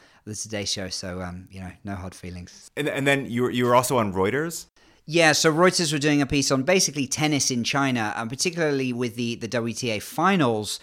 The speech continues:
Speaker 1: previously was, was in Shenzhen and, and how that was a huge big tournament for them. You know, what does that mean for, for, for tennis in China and, and particularly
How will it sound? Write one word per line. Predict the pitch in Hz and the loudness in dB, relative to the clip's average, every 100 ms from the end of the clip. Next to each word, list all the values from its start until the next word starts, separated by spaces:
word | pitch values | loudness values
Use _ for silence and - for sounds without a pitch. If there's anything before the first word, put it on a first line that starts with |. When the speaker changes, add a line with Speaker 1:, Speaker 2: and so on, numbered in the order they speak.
| - | -4
Speaker 1:
previously | 143 131 127 127 | -2 -2 -2 -4
was, | 117 113 107 | -2 -4 -4
was | 117 107 | -8 -6
in | 104 | -4
Shenzhen | - 110 98 127 117 104 | -4 -4 -4 -4 -2 -4
and, | 101 - | -6 -8
and | 104 | -8
how | 110 | -6
that | 110 107 | -6 -6
was | 101 | -8
a | |
huge | 101 113 - | -8 -8 -8
big | 104 - | -10 -6
tournament | 123 113 104 - | -4 -4 -6 -10
for | 101 | -8
them. | 113 104 92 - _ - | -6 -4 -6 -10 _ -6
You | 117 | -4
know, | |
what | 113 139 | 2 2
does | 135 117 | 2 0
that | 120 | -2
mean | 120 123 123 113 | -2 -2 -2 -4
for, | - 113 | -6 -8
for, | 104 113 107 | -6 -8 -8
for | - 104 | -10 -10
tennis | 110 101 - | -8 -6 -8
in | 98 | -6
China | 113 104 101 | -6 -4 -6
and, | 98 | -8
and | 101 98 95 - - | -8 -8 -8 -10 -10
particularly | - 135 110 101 | -8 -6 -6 -8